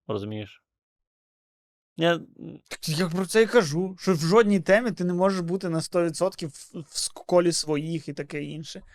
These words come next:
Speaker 2: Це, це дивина об'єднуватись в коло на основі будь-чого. Ну, типу, ось ти кажеш, типу, у всіх є потреба, і люди соціальні штуки, я постійно це скажу,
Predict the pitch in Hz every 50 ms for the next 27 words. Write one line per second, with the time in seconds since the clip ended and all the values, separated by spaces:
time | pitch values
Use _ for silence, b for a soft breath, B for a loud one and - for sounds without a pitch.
0 | b b b b b b b b - - - 190 190 190 190 - - - - -
1 | - - - _ _ _ _ _ _ _ - - - - - - 180 185 180 -
2 | _ _ _ _ _ _ _ - 160 156 190 185 185 196 185 196 202 196 185 180
3 | 160 151 165 175 175 175 170 160 156 - 151 - - - _ - - 160 160 156
4 | 151 147 147 165 156 _ _ _ _ _ _ _ _ _ _ _ 135 _ _ _
5 | _ _ _ _ _ - 156 160 147 - - 165 160 160 147 143 151 143 - -
6 | - 147 139 131 135 143 143 _ _ _ _ _ _ _ _ _ _ _ _ _
7 | _ _ _ _ - 220 220 277 233 254 247 - 233 214 - - 233 202 214 196
8 | 185 151 170 - 180 160 170 170 - - 285 - 208 185 - 180 160 - 160 151
9 | 147 147 143 143 143 165 175 180 - 190 185 226 254 208 190 180 - 165 - -
10 | - 165 - 190 185 185 180 165 - - 160 139 165 180 190 - 202 - 226 214
11 | 190 165 - 160 - - 165 143 147